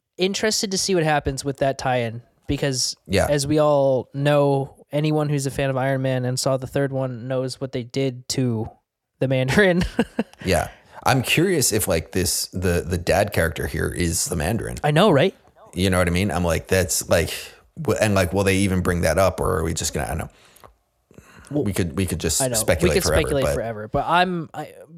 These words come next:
Speaker 1: basically, we're both all in on this, and we can't wait to see what
Speaker 2: Yeah.
Speaker 1: happens.
Speaker 2: And it seems, it seems like, I'm gonna say this, it seems like what Iron Fist should have been.
Speaker 1: Yeah.
Speaker 2: The Netflix series.
Speaker 1: Yeah.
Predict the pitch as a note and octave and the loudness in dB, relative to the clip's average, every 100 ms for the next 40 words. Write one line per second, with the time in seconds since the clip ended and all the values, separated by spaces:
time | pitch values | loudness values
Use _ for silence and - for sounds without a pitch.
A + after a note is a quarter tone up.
0 | D#3 F3+ G3 G3+ F#3 F3 D3+ C3+ D#3+ E3 | -2 0 2 0 0 0 0 2 4 2
1 | - - C#3+ C3+ C3 B2 A#2 A#2+ A#2 B2 | -2 0 4 4 4 0 -2 -2 -2 -2
2 | B2 A#2+ A#2+ A2 G#2 A#2+ B2 G2+ C#2+ - | -4 -2 -4 -4 -8 -8 0 0 0 -4
3 | G2+ G#2+ - - C3 B2+ - D3 E3+ D#3 | -10 -10 -2 0 2 2 2 2 2 0
4 | A#2 A2 G2+ - B2 B2+ A#2+ A2+ F#2+ F2+ | 0 0 0 0 0 0 0 2 2 2
5 | - - F#2 F2+ - E2 D2+ - E2+ - | -4 -6 -2 -2 0 -2 -2 -4 -2 0
6 | G#2+ G2+ G2 F#2 F#2 - E2+ D#2+ E2+ D#2 | 0 0 0 2 0 2 0 0 0 -2
7 | - - - D2 B1 - G1+ G1+ A1 - | -2 -4 -2 -4 -6 -6 -6 -8 -14 -6
8 | G2+ - - _ _ _ _ - E2 D#2 | -6 -6 -16 _ _ _ _ -6 -2 0
9 | - E2 - E2 E2+ F2+ - E3 | 0 -2 0 0 0 -2 -2 -4